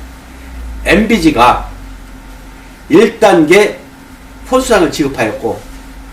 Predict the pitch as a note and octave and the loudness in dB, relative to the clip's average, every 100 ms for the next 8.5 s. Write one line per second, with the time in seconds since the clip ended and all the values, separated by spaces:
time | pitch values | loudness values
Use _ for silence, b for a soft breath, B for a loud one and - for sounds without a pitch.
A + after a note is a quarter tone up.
0 | - - - - E3 F3 E3 F#3 - - | -20 -18 -12 -4 2 2 2 0 -2 -4
1 | C#3 D3+ D#3 A#2+ D3+ D3+ C#3+ C#3 B2+ G2+ | 0 2 0 2 2 2 0 -4 -4 -4
2 | F2+ - - - - - - - - - | -8 -12 -14 -16 -18 -20 -20 -20 -20 -20
3 | - - - - - - - - - - | -20 -20 -20 -20 -20 -20 -20 -20 -20 -20
4 | - - - - - - - - - - | -20 -20 -20 -20 -20 -20 -20 -18 -18 -10
5 | F#3 A#3 - - - - - - - G3+ | -2 2 0 -2 -12 -18 -18 -18 -4 0
6 | B3 E3+ C#3+ C3+ F2+ - - - - - | 4 6 6 4 0 -8 -18 -14 -14 -12
7 | - - - A2+ B2+ A#2 E3 A3 B3+ A3+ | -16 -18 -8 -4 0 2 2 2 2 2
8 | F#3 F#3+ G#3 - | 4 4 4 2